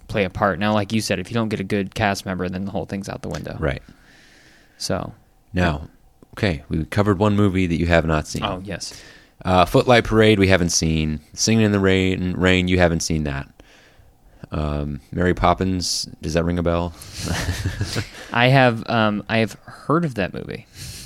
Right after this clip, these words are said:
Speaker 1: No, I've seen it many times. Yeah.
Speaker 2: And then The Public Enemy was one.
Speaker 1: Yeah, I've never seen that, but actually,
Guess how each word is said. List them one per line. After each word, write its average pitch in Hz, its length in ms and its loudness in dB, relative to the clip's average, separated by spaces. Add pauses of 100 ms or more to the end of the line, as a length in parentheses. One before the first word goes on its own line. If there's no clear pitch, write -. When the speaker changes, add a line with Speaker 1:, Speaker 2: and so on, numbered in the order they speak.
Speaker 1:
No, 107 120 -2
I've 95 140 -4
seen - 160 -10
it - 80 -12
many 71 160 -12
times. - 280 -16 (120)
Yeah. - 60 -14 (260)
Speaker 2:
And 92 220 2
then 90 360 2
The 82 100 2
Public 113 360 2
Enemy 95 280 2
was 78 200 -4
one. 76 340 -2 (300)
Speaker 1:
Yeah, 127 160 4
I've 127 120 2
never 185 180 4
seen 170 240 2
that, 131 120 4
but 123 140 0
actually, 135 580 0